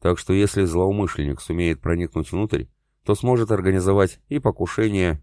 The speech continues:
и несчастный случай. Я сам поговорю с Екатериной, предупрежу её о том, что нужно быть осторожной,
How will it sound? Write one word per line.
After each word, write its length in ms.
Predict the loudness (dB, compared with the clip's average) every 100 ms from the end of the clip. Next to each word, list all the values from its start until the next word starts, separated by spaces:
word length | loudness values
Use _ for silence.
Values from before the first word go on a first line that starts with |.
| -6
и 140 | -4
несчастный 480 | -4 -4 -4 -4 -6
случай. 400 | -6 -8 -10 -18 _ _ _ _ _ _ _
Я 180 | -4 -2
сам 240 | 0 0
поговорю 460 | 0 0 2 2 0
с 80 | -2
Екатериной, 640 | -4 -2 -2 -2 -4 -8 _ _ -8
предупрежу 540 | -4 -2 -2 -2 0
её 260 | 0 0 0
о 60 |
том, 240 | -2 -4 -4
что 220 | -6 -4
нужно 280 | -4 -2 -2
быть 200 | -2 -4
осторожной, 600 | -4 -2 -2 -2 -6